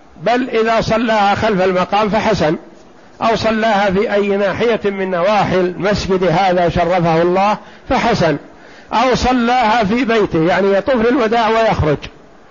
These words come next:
أو يطوف طواف تطوع ويخرج، فإذا وصل إلى بيته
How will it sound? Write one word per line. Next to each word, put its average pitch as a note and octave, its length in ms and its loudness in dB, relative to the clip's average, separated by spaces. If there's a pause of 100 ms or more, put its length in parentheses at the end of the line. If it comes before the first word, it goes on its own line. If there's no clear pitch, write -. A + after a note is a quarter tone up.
(140)
أو G#3 160 2
يطوف G#3+ 440 0
طواف G#3+ 360 0
تطوع A3+ 460 0
ويخرج، G#3 500 0 (480)
فإذا A3 460 2
وصل G3 220 -2
إلى F#3+ 340 0
بيته G#3+ 400 0